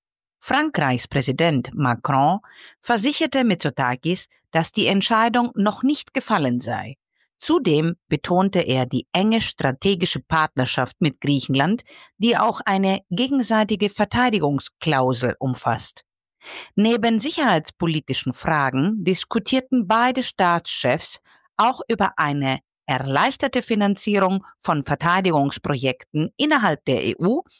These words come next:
sowie über die Wettbewerbsfähigkeit Europas und die Entwicklungen im Bereich der künstlichen Intelligenz. Ex-Präsident Anastasiadis:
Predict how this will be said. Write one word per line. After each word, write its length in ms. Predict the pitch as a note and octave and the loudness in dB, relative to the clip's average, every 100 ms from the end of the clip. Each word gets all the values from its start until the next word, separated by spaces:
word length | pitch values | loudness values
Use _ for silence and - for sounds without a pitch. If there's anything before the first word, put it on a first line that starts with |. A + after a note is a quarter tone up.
| _ | _
sowie 520 | - D4 C#4+ A3+ A#3 - | -6 0 2 2 0 0
über 280 | F3+ D#3+ C#3 | 0 2 0
die 280 | C3 B2+ - _ _ | 0 -4 -6 _ _
Wettbewerbsfähigkeit 1600 | D3+ F#3 - - - F#3 F#3 E3+ - G3+ F3 F3 - - D#3+ D#3+ | -4 -2 -2 -4 -4 2 2 0 -2 0 2 0 -2 0 0 0
Europas 680 | - C#3+ D#3+ G#3+ B3+ A#3+ - - | 0 2 2 0 0 -2 -4 -4
und 160 | D4 D#4 | -4 -2
die 120 | D4 - | -2 0
Entwicklungen 720 | G3+ - F3 F3+ E3 D#3+ - | -2 -2 -2 0 2 2 0
im 160 | F#3+ D#3+ | 0 2
Bereich 460 | C#3+ C3 C3 C3+ - | 2 2 0 -2 -2
der 160 | A#2 - | -2 -2
künstlichen 560 | - F3 - F#3+ - F#3+ | -2 -2 -2 -2 -2 -2
Intelligenz. 840 | - A3 A#3 F#3+ C3+ G2+ G2+ - - - - - - - - _ - | 0 2 2 2 0 -2 -2 -2 0 0 -4 -16 -20 -20 -20 _ -4
Ex-Präsident 880 | E3 - - B3+ A#3+ F3+ C#3 C3 B2+ | -4 -4 -4 0 2 2 2 2 0
Anastasiadis: 960 | B2 C#3 C3+ - B2 A#2 A#2 G3 - | -2 -2 -4 -4 -4 -4 -2 -4 -4